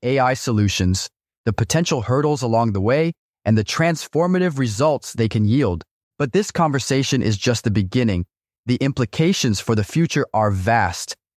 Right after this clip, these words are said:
As A I continues to evolve, so too will its applications in retail marketing. We're looking at a future where A I doesn't just respond to customer behavior,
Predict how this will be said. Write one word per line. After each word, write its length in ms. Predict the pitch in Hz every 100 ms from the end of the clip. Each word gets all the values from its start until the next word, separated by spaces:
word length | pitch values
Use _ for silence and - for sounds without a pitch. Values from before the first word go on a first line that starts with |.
| -
As 220 | 123 113
A 180 | 147 170
I 180 | 151 131
continues 600 | 117 104 - 160 156 135
to 120 | - 131
evolve, 760 | 117 90 104 170 143 107 117 - _ _
so 380 | - - 165 208
too 440 | - 208 208 120 110 _ _
will 160 | 117 120
its 140 | 117 -
applications 760 | 131 127 - 131 123 117 107
in 220 | 113 110
retail 440 | 98 120 - 117 101
marketing. 580 | 92 113 117 92 78 - _ _ _
We're 140 | 123
looking 360 | 143 - 208 185
at 140 | 135
a 40 | 131
future 480 | - 170 170 139 117
where 220 | 120 -
A 220 | 147 175
I 140 | 165 147
doesn't 440 | - 151 175 202
just 260 | 139 135 -
respond 560 | 113 - - 120 127 117
to 80 |
customer 460 | 110 135 131 120 110
behavior, 600 | 98 95 123 139 120 117